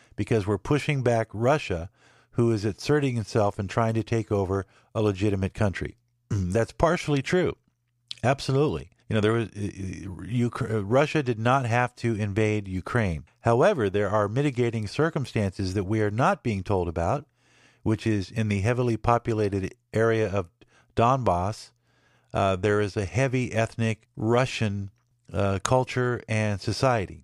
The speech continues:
So look at eastern, uh, Ukraine as being traditionally more Russian than Ukraine. And these people apparently have been treated very poorly and, and by a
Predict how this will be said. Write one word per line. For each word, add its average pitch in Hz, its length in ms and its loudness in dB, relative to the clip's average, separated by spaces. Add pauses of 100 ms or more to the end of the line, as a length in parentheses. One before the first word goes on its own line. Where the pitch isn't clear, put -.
So 98 240 0
look 110 260 -2
at 107 180 -4
eastern, 123 560 -2 (580)
uh, 101 320 0 (240)
Ukraine 110 680 -2
as 98 180 -2
being 107 400 -2 (420)
traditionally 120 720 0
more 101 260 0
Russian 117 420 0
than 101 160 -2
Ukraine. 95 540 -4 (340)
And 104 300 0
these 151 220 0
people 113 580 -2 (160)
apparently 104 800 0
have 104 240 0
been 101 180 -4
treated 120 500 0 (240)
very 131 320 2
poorly 113 480 0 (760)
and, 101 480 0
and 104 180 0
by 104 180 4
a 95 480 -2